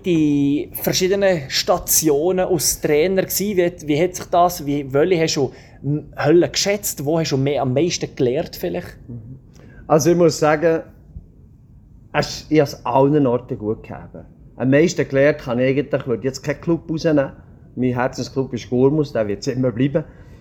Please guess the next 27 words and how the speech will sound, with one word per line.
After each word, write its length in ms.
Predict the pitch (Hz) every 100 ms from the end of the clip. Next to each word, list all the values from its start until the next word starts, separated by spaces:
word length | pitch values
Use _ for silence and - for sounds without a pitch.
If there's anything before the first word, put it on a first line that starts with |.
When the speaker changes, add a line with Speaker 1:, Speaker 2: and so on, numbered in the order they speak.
| -
Speaker 2:
Aber 200 | - 117
das, 280 | 110 127 -
das 200 | - -
Lopen, 340 | 131 165 160 175
muss 120 | 170
ich 40 |
sagen, 220 | 156 156
war 100 | 160
eine 100 | 127
gute 300 | 123 131 131
Erfahrung 400 | 131 120 107 151
gewesen. 300 | 165 - 156 - - - - - -
Ich 120 | - 120
hatte 140 | 107
sehr 320 | - 123 139
ein 60 | 135 -
gutes 300 | 127 135 -
Team 280 | 127 147 196
gehabt. 160 | 170
Wir 60 | 147
sind 100 | 113
ja 80 | 107
dort 220 | 117 117
aufgestiegen 500 | 139 - - 131 135
in 100 | 127
die 120 | 127
Drittliga. 540 | 123 139 - 147 143